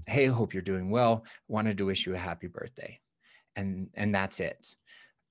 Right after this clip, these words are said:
If you have the expectations that that text is going to start a conversation to repair or reconcile the relationship,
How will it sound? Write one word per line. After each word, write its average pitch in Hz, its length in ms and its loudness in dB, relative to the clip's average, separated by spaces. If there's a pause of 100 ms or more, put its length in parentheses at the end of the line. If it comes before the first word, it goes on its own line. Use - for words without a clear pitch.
(300)
If 117 200 -2
you 117 120 4
have 120 260 0
the 113 160 0
expectations 110 800 -2
that 98 220 -6
that 98 240 -2
text - 360 -2
is 98 120 -6
going 101 280 -2
to 104 140 -6
start 98 320 0
a 92 320 -6 (500)
conversation 101 920 -2
to - 160 -6
repair 101 440 -2
or 98 160 -2
reconcile 95 580 -2
the 90 80 -4
relationship, 117 680 -2